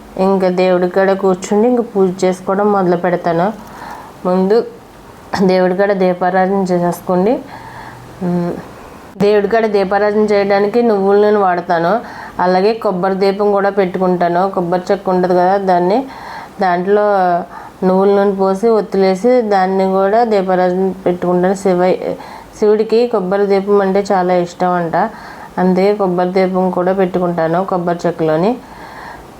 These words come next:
ఈ పూజ చేసినప్పుడు నాకు ఇంట్లో చాలా ప్రశాంతంగా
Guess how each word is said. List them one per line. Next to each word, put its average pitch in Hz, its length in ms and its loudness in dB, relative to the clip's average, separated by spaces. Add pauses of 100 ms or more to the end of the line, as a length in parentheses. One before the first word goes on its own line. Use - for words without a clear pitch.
ఈ 202 120 4
పూజ 196 220 2 (140)
చేసినప్పుడు 202 1000 -2
నాకు 208 180 0 (360)
ఇంట్లో 196 480 0 (100)
చాలా 180 260 2 (140)
ప్రశాంతంగా 190 840 0